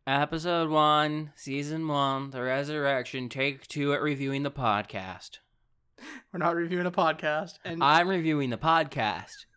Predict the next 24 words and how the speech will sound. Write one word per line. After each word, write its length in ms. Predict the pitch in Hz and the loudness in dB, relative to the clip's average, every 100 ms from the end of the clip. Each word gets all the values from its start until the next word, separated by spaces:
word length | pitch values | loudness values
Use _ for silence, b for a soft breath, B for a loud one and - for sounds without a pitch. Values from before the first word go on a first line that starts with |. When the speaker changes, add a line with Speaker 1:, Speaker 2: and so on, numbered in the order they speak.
| _ _ _ B 285 202 196 | _ _ _ B -18 -14 -10
Speaker 2:
And 120 | 180 | -10
second 420 | - - - 226 | -10 -14 -4 -2
of 100 | 226 | 0
all, 420 | 175 165 165 - _ b b b b _ | 2 2 0 -6 _ b b b b _
you 200 | 208 196 | -6 -4
start 240 | - 202 196 | 2 2 4
with 120 | 185 | 2
the 80 | 170 | -2
largest 540 | 165 165 185 220 220 | 0 2 2 2 0
measurement 440 | 220 220 233 220 | 0 0 0 0
of 180 | 226 226 | -2 -4
time 380 | 226 226 226 233 - _ | 0 0 0 -2 -10 _
and 100 | 180 | -8
go 160 | 175 185 | 0 2
to 60 | 160 | 0
the 100 | 147 | -4
smallest 480 | 147 131 135 - | -6 -8 -12 -12
measurement 380 | 151 139 135 131 | -12 -10 -12 -10
of 40 | 135 | -12
time. 100 | b b b b | b b b b
So 180 | - 170 | -6 -4
it's 220 | 165 - _ | -4 -12 _
twenty 320 | - 196 208 | -2 0 2
eighteen's 640 | 202 208 - 190 170 202 | 0 -2 -4 -2 -2 -6